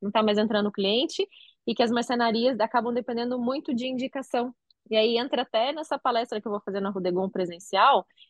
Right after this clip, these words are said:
que é estratégias de captação de cliente. Então, como que você pode captar novos clientes pra sua empresa e até pra você, é, não parar nessa, assim, ah, chegar nesse patamar, estou sem cliente e agora, né? O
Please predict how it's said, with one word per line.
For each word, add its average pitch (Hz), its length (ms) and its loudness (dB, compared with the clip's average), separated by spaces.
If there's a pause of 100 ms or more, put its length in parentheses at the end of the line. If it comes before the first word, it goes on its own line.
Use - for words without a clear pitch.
(200)
que 233 80 2
é 214 180 6
estratégias 233 540 0
de 233 80 -4
captação 233 500 -4
de 226 100 -4
cliente. 247 540 -4 (1040)
Então, 247 280 -2
como 320 340 2
que 349 120 0
você 269 300 2
pode 254 460 2
captar 247 600 0
novos 240 300 -2
clientes 220 340 -4
pra 208 140 -4
sua 208 220 -6
empresa 202 640 0 (440)
e 214 140 4
até 214 240 4
pra 240 160 0
você, 233 840 4
é, 202 260 -2
não 220 160 -4
parar 269 360 4
nessa, 226 240 -4
assim, 214 160 -8
ah, 208 260 -2
chegar 240 420 2
nesse 254 200 -4
patamar, 208 480 -4
estou 226 280 -6
sem 233 200 -6
cliente 214 460 -6
e 214 40 0
agora, 180 440 2
né? 190 180 -6
O - 40 -12